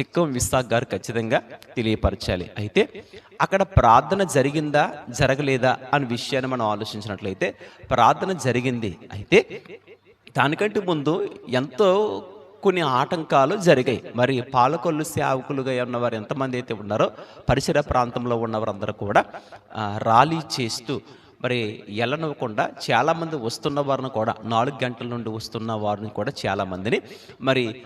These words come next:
పంపివేయడం కూడా, "ఇక్కడ ప్రార్థన జరగట్లేదు, మీరు వెళ్ళిపోండి" అని కూడా చెప్పడం జరుగుతుంది. అయితే బాగా ఆలోచించండి. అయితే చాలామంది ప్రజలు ఉదయము, ఆ, ఏడు, ఎనిమిది గంటల సమయంలో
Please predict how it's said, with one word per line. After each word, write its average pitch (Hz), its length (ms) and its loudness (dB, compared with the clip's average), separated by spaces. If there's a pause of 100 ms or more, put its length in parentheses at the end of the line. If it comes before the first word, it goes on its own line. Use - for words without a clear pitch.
(140)
పంపివేయడం 151 540 0
కూడా, 123 320 2 (120)
"ఇక్కడ 127 160 -4
ప్రార్థన 127 460 0
జరగట్లేదు, 113 600 -6
మీరు 127 220 -4
వెళ్ళిపోండి" 113 680 -4 (120)
అని 113 100 -4
కూడా 113 180 -6 (100)
చెప్పడం 113 300 -4 (300)
జరుగుతుంది. 131 640 -2 (840)
అయితే 165 520 0
బాగా 135 340 6
ఆలోచించండి. 123 760 -2 (1040)
అయితే - 340 0
చాలామంది 208 480 2
ప్రజలు 165 500 2 (180)
ఉదయము, 147 880 0 (360)
ఆ, 120 240 0 (140)
ఏడు, 160 540 2
ఎనిమిది 143 580 0
గంటల 131 280 -2
సమయంలో 143 560 -4